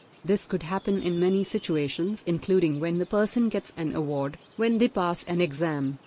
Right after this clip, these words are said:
or they get that big promotion they deserve. When they are given attention for their hard work, they will feel like they are an imposter.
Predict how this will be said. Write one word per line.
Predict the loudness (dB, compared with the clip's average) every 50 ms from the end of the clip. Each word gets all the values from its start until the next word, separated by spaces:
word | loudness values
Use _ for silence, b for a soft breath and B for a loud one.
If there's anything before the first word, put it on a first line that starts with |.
| -8 -2
or | 0 2 2
they | 2 2
get | 2 2 0 0 0
that | -2 -4 -2 0
big | 0 0 0 0
promotion | -4 -4 -2 2 2 2 2 2 0 0 0 0
they | 0 0 0 0
deserve. | 0 0 0 2 2 4 4 2 0 -2 -6 -16 -20 -20 -20 -20 -14 -4
When | 0 2 2 4
they | 2 0 0
are | -2 -2
given | -2 0 0 2 2 0
attention | 0 0 0 0 0 0 -2 -2 -4 -4
for | -2 -2 -2
their | 0 2 0 0
hard | 0 -2 0 0 0 0 0 -2 -4 -2
work, | -2 -2 -2 -4 -6 -10 -16 -20 -20 -20 -18 -4
they | 0 2 4
will | 4 4 2 0
feel | 0 -2 -2 -2 0 0
like | 0 -2 -2 -2 -2
they | -2 -2
are | -2 -2 -2 -2 -4 -4 -4
an | -4 -4 -2
imposter. | -2 -2 -2 -2 -2 -2 -2 -2 -2 -2 -2 -2 -4